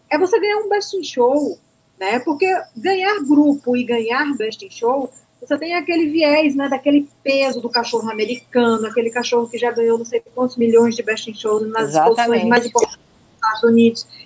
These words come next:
Speaker 1: Então, um árbitro
Speaker 2: Exatamente.
Speaker 1: derrubar um cachorro desse, né, pra um cachorro brasileiro, digamos assim, né, que foi, fez campanha lá e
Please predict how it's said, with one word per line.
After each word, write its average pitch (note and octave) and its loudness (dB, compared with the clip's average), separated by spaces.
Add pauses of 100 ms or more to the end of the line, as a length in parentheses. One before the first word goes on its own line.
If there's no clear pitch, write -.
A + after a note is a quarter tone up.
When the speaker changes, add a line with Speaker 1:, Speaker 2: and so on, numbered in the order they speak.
Speaker 1:
Então, F4 4
um G4 4
árbitro F4+ 4
Speaker 2:
Exatamente. C4+ 2
Speaker 1:
derrubar - 0 (100)
um - -20
cachorro A3+ 0
desse, C4 -2 (500)
né, G#3+ 0
pra B3 -2
um C4 -2
cachorro A#3 -2
brasileiro, G3 0
digamos G3 -12
assim, G#3 -10
né, G3 -2
que A3+ -10
foi, A#3 2
fez A#3 0
campanha A#3 -2
lá G#3+ 0
e G3 -2